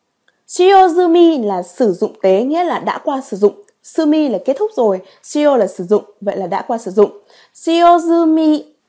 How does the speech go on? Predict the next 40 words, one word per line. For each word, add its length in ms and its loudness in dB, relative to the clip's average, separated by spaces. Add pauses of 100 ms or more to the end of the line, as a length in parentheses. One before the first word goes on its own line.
(220)
omutsu 640 0
o 240 2 (680)
aoi 320 4
fukuro 640 -2
ni 140 0
irete 460 -2
oite 640 2
sutete 360 -2
kudasai. 580 -2 (500)
Omutsu 400 2
là 180 -2
diện 220 -8
bỉm, 260 2 (120)
đúng 100 -4
không 140 -2
ạ? 60 -20 (220)
Và 120 0
cái 160 -2
shiozumi 720 0
đó 140 -2
là 140 0
đã 180 -8
sử 120 -8
dụng 180 -6
rồi, 200 0
bỉm 300 -2
mà 80 -12
đã 120 -12
sử 140 -8
dụng 220 -10
rồi 260 0
thì 120 -6
hãy 220 -8
cho 240 0
vào 180 -4
aoi 500 2
fukuro, 400 0
vào 160 -4
túi 180 -6
xanh 380 0